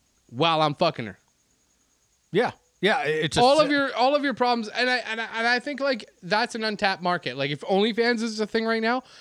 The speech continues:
Speaker 1: we can have home wrecker fans or whatever, where you hire a guy like Brandon. This is, this is real business advice. You should pitch this on, pitch this on Shark Tank.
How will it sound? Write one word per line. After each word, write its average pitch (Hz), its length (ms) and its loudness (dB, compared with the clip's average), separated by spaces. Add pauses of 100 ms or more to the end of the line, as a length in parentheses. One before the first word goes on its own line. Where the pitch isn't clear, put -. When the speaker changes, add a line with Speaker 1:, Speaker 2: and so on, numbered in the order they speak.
(180)
Speaker 1:
we 190 140 -2
can 214 160 -8
have 196 400 0
home 190 360 -4
wrecker 151 360 -2 (260)
fans 120 480 -2
or 135 80 -4
whatever, 127 320 0 (340)
where 160 300 -2
you 165 140 -2
hire 180 280 0
a 214 60 0
guy 202 160 2
like 208 220 0
Brandon. 143 400 -2 (920)
This 214 180 0
is, 220 160 -6
this 240 240 2
is 247 160 -2 (120)
real 185 280 2
business 147 400 -2
advice. 120 320 -4
You 151 80 -4
should 185 160 -10
pitch 202 180 -2
this 175 160 -8
on, 151 300 -2
pitch 165 220 -6
this 151 140 -8
on 160 140 -6
Shark 139 240 -8
Tank. 104 240 -14